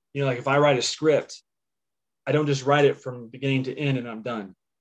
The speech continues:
As I'm writing it, I will literally go back to page one and just every day I'll re-edit every day, every day. And when I finish it, I don't just put it up for two or three weeks. I go back to the beginning and then I say, "Well, now I'm gonna do another draft and it's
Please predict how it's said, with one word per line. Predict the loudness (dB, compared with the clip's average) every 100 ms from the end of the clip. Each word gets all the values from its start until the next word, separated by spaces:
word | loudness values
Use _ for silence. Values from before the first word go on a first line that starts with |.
| _
As | 0 2
I'm | 2 2
writing | 2 2 2
it, | 0 -4 -2
I | 2
will | 4
literally | 2 2
go | 0 -2
back | -2 -6
to |
page | -6 -6 -4
one | -2 -2 -2 -8
and | -16 -18
just | -16 -6
every | -4 0
day | 2 4
I'll | 2 -2
re-edit | -4 -4 -2 0 -2 -4
every | -4 -2
day, | 0 0 -2 -4 -4
every | -2 0
day. | 0 -2 -4 _ _ _
And | -4
when | 0
I | 0
finish | 0 0 2 0
it, | -4 _ _ _ 0
I |
don't | 0 2
just | -2 -2
put | 0
it | 0
up | 0
for | -6
two | -10 -10
or |
three | -10 -14
weeks. | -14 -10
I | -2
go | -2 -2 -8 _ _ _ 0
back | 0 0
to |
the | -6
beginning | -4 2 2 2
and | -2
then | -8
I |
say, | -4 0 2
"Well, | 4 2 0 -4
now | 0 2
I'm |
gonna | 4 4
do | 4 4
another | 4 2 0
draft | 0 -2 -2 -8 -18 _ _ _ _
and | -12
it's | -12